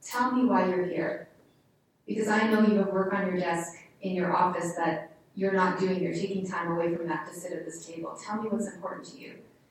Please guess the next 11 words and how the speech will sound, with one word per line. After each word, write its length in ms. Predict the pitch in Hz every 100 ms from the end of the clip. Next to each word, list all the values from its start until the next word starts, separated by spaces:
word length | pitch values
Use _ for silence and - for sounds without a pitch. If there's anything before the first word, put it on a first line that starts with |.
| _ _ _
Every 380 | 220 220 254 262
person 420 | 233 214 208 190
said, 440 | - 185 180 165 165 - - -
"We 160 | 208
need 220 | 208 208
more 180 | 196 185 180
collaboration. 800 | 175 165 160 156 - 151 - - - _ - - _ _ _
We 120 | 220
need 240 | 240 240 -
to 80 | 208
communicate. 640 | 208 214 214 - - -